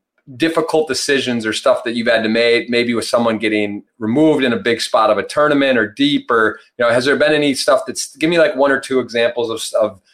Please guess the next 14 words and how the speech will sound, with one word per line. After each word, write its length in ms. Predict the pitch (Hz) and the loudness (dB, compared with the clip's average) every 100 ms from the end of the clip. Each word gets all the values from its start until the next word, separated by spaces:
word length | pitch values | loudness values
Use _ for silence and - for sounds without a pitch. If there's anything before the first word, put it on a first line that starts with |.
| _ | _
very 680 | 113 147 156 143 135 120 - _ _ - | -2 2 4 4 2 0 -6 _ _ 0
unusual 800 | 156 160 156 156 143 139 135 127 | 2 2 2 0 0 2 4 4
and 320 | 120 113 113 - - | 2 -2 -6 -14 -4
dynamic 640 | 110 117 123 123 113 - | -2 0 0 0 -2 -4
situations 760 | - 120 - 113 110 110 104 98 | -6 -6 -4 0 0 -2 -8 -8
that 120 | 104 | -8
you've 140 | 104 | -4
had 140 | 110 107 | 0 0
to 60 | |
make 240 | 107 104 104 | 0 0 2
a, 220 | 104 95 | 2 2
a 60 | 95 | 0
call 340 | - 110 98 | 2 4 4
on? 200 | 85 80 | 2 -2